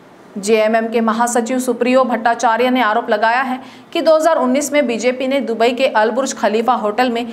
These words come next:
ईवीएम हैक करने का सौदा किया था। सुप्रियो भट्टाचार्य ने प्रेस कॉन्फ्रेंस कर आरोप लगाया है कि हम लोगों के पास कुछ सूचनाएं हैं जो समय आने पर हम लोग सार्वजनिक करेंगे। जेएमएम के महासचिव सुप्रियो भट्टाचार्य ने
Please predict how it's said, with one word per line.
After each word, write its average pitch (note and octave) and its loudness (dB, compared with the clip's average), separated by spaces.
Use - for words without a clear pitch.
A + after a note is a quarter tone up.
ईवीएम D4+ 2
हैक A3+ -4
करने A#3 -2
का C4 -2
सौदा G3+ 0
किया G3 -2
था। F#3+ -8
सुप्रियो E4 0
भट्टाचार्य C#4 0
ने D4+ 2
प्रेस B3+ -2
कॉन्फ्रेंस B3+ 0
कर B3+ 0
आरोप A3 0
लगाया G#3+ 2
है A#3 -2
कि D4+ 0
हम C4+ 2
लोगों B3 2
के C#4 -2
पास C4 -2
कुछ - -6
सूचनाएं B3+ -2
हैं C4 -4
जो F4 2
समय D4 2
आने A#3+ 0
पर D#4 0
हम A3+ -2
लोग C4 -2
सार्वजनिक G3+ -2
करेंगे। F3+ -4
जेएमएम B3+ -4
के B3+ -8
महासचिव A#3+ -8
सुप्रियो A3 -8
भट्टाचार्य G3+ -6
ने G3+ -14